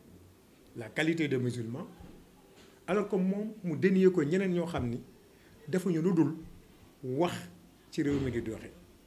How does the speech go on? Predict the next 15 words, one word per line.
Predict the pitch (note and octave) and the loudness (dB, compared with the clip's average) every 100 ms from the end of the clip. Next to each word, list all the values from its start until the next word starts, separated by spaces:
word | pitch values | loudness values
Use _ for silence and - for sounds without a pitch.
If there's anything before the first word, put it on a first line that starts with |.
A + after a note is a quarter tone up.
| - - - - - - | -20 -20 -20 -20 -20 -16
Je | B2+ | -6
pense | F#3+ - | -4 0
qu'il | F3 | 2
est | |
rattrapé | D3 C#3+ D3 C3+ D3 | 2 0 -4 -4 -4
par | A#2 | -6
son | - G#2 | -8 -10
passé. | G2 - - - - - - - - - - - - | -10 -14 -16 -20 -20 -20 -20 -20 -20 -20 -20 -16 -4
Aliou | F3 | -2
Sall | F3 C3+ | 0 0
li | D3 | 0
mu | |
war | C#3+ | -2
a | B2 | -2
def | A2+ | -6